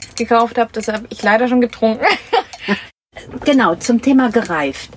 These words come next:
Speaker 2: Die Zeit hat sich auch da verändert. Also bis vor gefühlten fünf Jahren haben wir ja auch immer viel zu jung getrunken.
Speaker 1: Ja.
Speaker 2: Aber ich glaube, mittlerweile wissen wir, dass gereift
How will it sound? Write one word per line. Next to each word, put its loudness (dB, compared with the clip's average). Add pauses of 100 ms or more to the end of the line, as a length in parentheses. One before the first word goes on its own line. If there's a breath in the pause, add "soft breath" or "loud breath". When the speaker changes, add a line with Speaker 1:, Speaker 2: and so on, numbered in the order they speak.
(640 loud breath)
Speaker 2:
Die 2
Zeit 0
hat 0
sich -6 (200)
auch 0
da -4
verändert. 0 (200)
Also -2
bis 0
vor 2
gefühlten 0
fünf 0
Jahren 2
haben 0
wir -2
ja -6
auch -10
immer 0 (760 loud breath)
viel 0
zu 0
jung 4
getrunken. -6 (200)
Speaker 1:
Ja. -8
Speaker 2:
Aber 2
ich -6
glaube, 2
mittlerweile 2 (380)
wissen 0
wir, 4
dass -2
gereift 0